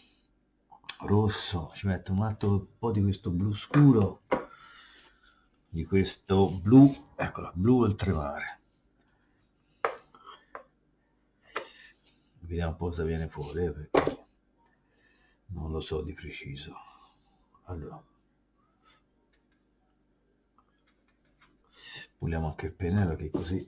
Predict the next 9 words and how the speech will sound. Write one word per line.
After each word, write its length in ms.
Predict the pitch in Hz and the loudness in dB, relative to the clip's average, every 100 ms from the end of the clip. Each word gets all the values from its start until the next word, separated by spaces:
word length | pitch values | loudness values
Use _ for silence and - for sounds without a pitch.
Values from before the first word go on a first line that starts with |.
| - | -12
fa 120 | 85 78 | -14 -12
abbastanza 800 | 85 80 82 76 - 76 - - | -12 -10 -10 -12 -12 -14 -14 -18
schifo. 720 | - - 147 139 - 156 - - - _ _ _ - - - - - - - - - - - | -20 -8 0 0 0 -4 -6 -8 -20 _ _ _ -20 -20 -20 -18 -12 -10 -10 -12 -12 -14 -12
Allora, 240 | 107 95 87 | -6 -4 -4
dove 160 | 101 | -6
l'ho 120 | 101 | -8
messo 400 | 98 98 95 - | -10 -10 -12 -14
il 60 | - | -16
barattolino 680 | - 98 - - - - | -12 -12 -12 -14 -14 -14